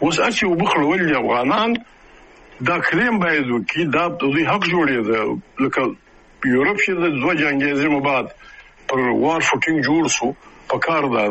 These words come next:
ده. رشیدان په دې ذمه وار دي چې دوی په افغانستان ننوتل او امریکا په دې ذمه وار ده چې دوی ولې زه ستا ازادي دفاع کوم.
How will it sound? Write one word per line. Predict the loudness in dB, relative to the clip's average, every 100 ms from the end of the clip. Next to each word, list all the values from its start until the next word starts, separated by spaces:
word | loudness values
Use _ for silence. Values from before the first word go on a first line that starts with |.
| -2
ده. | -4 -8 -20 -20 -20 -20 -20 -20 -20 -16 -4
رشیدان | 0 0 0
په | -2
دې | 0 0
ذمه | 2 2
وار | 2 2 2
دي | 0
چې | 0
دوی | 0 0
په |
افغانستان | 0 0 -2 0 0 0
ننوتل | 2 0 0 0 -2 -4 -14 -16 -18 -6 -2
او | 2 0 0 0
امریکا | 0 0 -2
په | 0
دې | 0 2
ذمه | 2 2 2
وار | 2
ده | 2 0
چې | 0
دوی | 0 0
ولې | 0
زه | 0
ستا | 0 0 0 0
ازادي | 0 0 0 2 0
دفاع | -2 -2 -2 0
کوم. | 0 -2